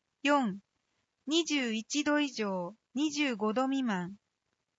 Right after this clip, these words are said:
注意。日常生活、一般に危険性は少ないが、激しい運動や重労働時には発生する危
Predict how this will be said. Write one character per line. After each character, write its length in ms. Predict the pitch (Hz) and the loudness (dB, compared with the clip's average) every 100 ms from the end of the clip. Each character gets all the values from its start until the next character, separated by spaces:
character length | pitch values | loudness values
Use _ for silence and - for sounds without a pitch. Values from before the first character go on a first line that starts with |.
| _ _ - | _ _ -8
注 360 | - 320 294 | -2 2 2
意。 260 | 214 180 202 _ _ _ _ _ _ _ _ _ _ _ | 0 -4 -8 _ _ _ _ _ _ _ _ _ _ _
日 340 | 247 247 311 294 | -4 0 0 4
常 220 | 311 311 | 4 4
生 240 | 320 311 | 2 2
活、 440 | 247 208 - 190 - _ _ _ _ _ _ _ _ 247 | 0 -4 -4 -8 -10 _ _ _ _ _ _ _ _ -6
一 140 | 262 _ | -6 _
般 280 | 302 311 294 | 4 4 4
に 180 | 302 285 | 0 -2
危 220 | - 269 - | -4 -4 2
険 220 | 330 330 | 2 2
性 260 | 311 311 | 2 4
は 140 | 302 302 | 4 2
少 260 | - 302 | 0 -2
な 180 | 302 302 | 2 2
い 100 | 254 | 2
が、 240 | 196 190 - _ _ | -2 -4 -8 _ _
激 300 | - 269 311 | -2 0 0
し 300 | 320 320 320 | 0 0 2
い 40 | 247 | 2
運 220 | 220 220 | 2 2
動 240 | 214 208 202 | 0 0 0
や 280 | 196 196 - | -2 -2 -6
重 340 | 185 254 302 320 | -6 0 2 4
労 220 | 311 311 | 4 4
働 260 | 302 302 | 4 2
時 140 | 240 226 | 2 0
に 160 | 202 | 0
は 240 | 180 185 185 _ | 0 -4 -8 _
発 260 | - 247 247 | 2 2 2
生 240 | - 330 | 2 2
す 160 | 311 311 | 2 0
る 140 | 302 | 0
危 140 | 294 | -2